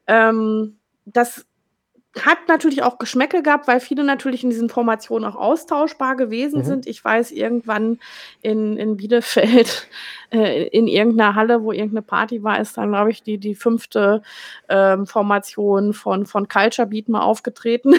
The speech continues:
Speaker 1: <laughs> So.
Speaker 2: Ja.
Speaker 1: Ähm,
Speaker 2: <laughs>
Speaker 1: aber das, das war natürlich auch der Zeit so ein bisschen geschuldet und weil man, weil man eben auch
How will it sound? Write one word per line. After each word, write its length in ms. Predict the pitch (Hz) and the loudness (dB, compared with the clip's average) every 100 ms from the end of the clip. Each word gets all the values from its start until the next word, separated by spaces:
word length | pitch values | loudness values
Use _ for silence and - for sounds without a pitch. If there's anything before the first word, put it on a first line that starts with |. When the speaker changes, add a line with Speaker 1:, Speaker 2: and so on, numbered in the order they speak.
| - | 4
Speaker 1:
<laughs> 120 | - | -6
So. 340 | 254 262 302 - - - - - | 2 4 4 0 -16 -16 -16 -2
Speaker 2:
Ja. 200 | 220 214 | 2 4
Speaker 1:
Ähm, 360 | 214 208 202 147 - _ _ _ | 4 2 2 -2 -4 _ _ _
Speaker 2:
<laughs> 400 | - - - - | -20 -20 -18 -2
Speaker 1:
aber 260 | 208 202 202 | 2 2 0
das, 200 | 196 202 | -2 -8
das 200 | 190 196 | -10 -4
war 140 | 208 | 0
natürlich 420 | 196 - 196 - | 0 -2 -8 -4
auch 140 | 175 - | -6 -4
der 160 | 175 | -4
Zeit 260 | 185 175 190 | 2 0 2
so 80 | 202 | -4
ein 80 | |
bisschen 320 | 185 - - 180 | -6 -8 -12 -10
geschuldet 460 | 185 - 190 190 | -8 -4 -2 -2
und 180 | 180 175 | -8 -6
weil 140 | 175 | -4
man, 420 | 175 170 170 175 175 | -2 -4 -4 -8 -6
weil 120 | 175 | -6
man 200 | 175 170 | -4 -6
eben 260 | 170 175 | -8 -8
auch 340 | 160 165 175 | -6 -6 -8